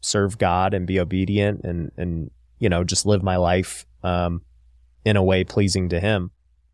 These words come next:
So that would be the number one thing, hands down,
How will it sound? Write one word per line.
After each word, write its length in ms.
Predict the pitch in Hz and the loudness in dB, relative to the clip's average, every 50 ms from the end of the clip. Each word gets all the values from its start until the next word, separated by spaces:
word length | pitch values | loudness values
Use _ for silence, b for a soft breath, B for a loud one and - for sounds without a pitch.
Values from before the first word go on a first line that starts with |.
| _ _ | _ _
So 840 | - - - - 131 127 123 123 120 117 113 110 107 104 101 - - _ _ _ _ _ _ _ _ _ _ _ _ _ _ _ - | -6 -2 2 2 4 4 4 2 2 2 4 4 4 2 0 -2 -4 _ _ _ _ _ _ _ _ _ _ _ _ _ _ _ -2
that 260 | 110 131 156 160 175 | 0 2 2 2 2
would 120 | 160 123 | 0 2
be 120 | 104 117 113 | 2 2 2
the 120 | 101 107 | 2 0
number 380 | 101 104 104 107 107 104 101 98 | 0 0 0 0 0 0 0 0
one 280 | 92 90 87 85 85 | 0 -2 -4 -6 -8
thing, 360 | - - - 80 - 67 73 - _ _ _ _ - | -10 -10 -10 -10 -10 -12 -16 -18 _ _ _ _ -20
hands 420 | - - 127 120 107 98 92 - | -8 -4 -2 0 0 0 -2 -6
down, 340 | - 82 80 80 - - - | -6 -8 -8 -8 -10 -12 -14